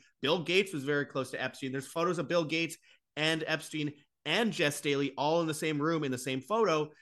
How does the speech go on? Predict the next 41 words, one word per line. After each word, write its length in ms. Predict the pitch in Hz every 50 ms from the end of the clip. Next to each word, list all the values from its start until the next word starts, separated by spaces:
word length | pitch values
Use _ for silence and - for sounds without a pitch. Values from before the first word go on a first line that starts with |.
| - _ -
Again, 600 | 123 139 131 165 190 196 180 165 160 156 - - 131
there's 240 | 143 143 143 123
a, 180 | 139 131 127 131 - 139 123
there's 180 | 127 123 110
Larry 260 | 113 131 147 151 160 165
Summers, 520 | 160 - 190 190 202 190 180 160 147 143
all 180 | - 139 170 190
these 140 | 190 175
people, 520 | - 180 180 175 - 170 160 156 151 151 - _ _ _ _ _ -
Dershowitz. 640 | 160 190 220 - - 185 165 147 123 117 - - - _ _ _ _ _ _ _ _ _
When 480 | - 123 131 135 147 170 196 214 226
are 180 | 233 196 190 185
these 220 | 156 170 196 185
people 320 | - - 147 147 160 170 156
going 220 | 139 135 139 147
to 40 | 139
be 100 | 151 151
held 220 | 135 123 113 120
accountable? 540 | 135 131 - 180 208 233 214 180 143 123 107
We 100 | 120 127
just 240 | 139 185 190 - -
see, 300 | 185 180 165 160 156 - -
you 120 | 160 165
know, 220 | 156 147 139 127 - - _ _ _ - - 131
Jeffrey 400 | 123 147 151 151 190 190 170 156
Epstein 420 | 151 151 - - 156 147 151 151 -
and 380 | - 135 127 123 123 123 123
Prince 240 | - - 147 139 -
Andrew 460 | 147 147 156 165 147 135 127 117 113 - - _ _ _ _ _ _ _ _ - 120 120
get 200 | 120 131 131 127
in 120 | 127 120 123
a 120 | - 120
bit 120 | 117 143 143
of 100 | 131 123
trouble. 420 | - 113 104 101 110 127 143 -
Uh, 320 | 110 113 120 117 117 117 113 127 123 127 127 127
but, 220 | 143 139 139 - - - 156 147 156
you 120 | 160 180 175
know, 140 | 165 151 - - 156
generally 460 | 143 127 156 175 196 196 165 147 135
speaking, 560 | 127 - - 135 - - - 98 110 131 143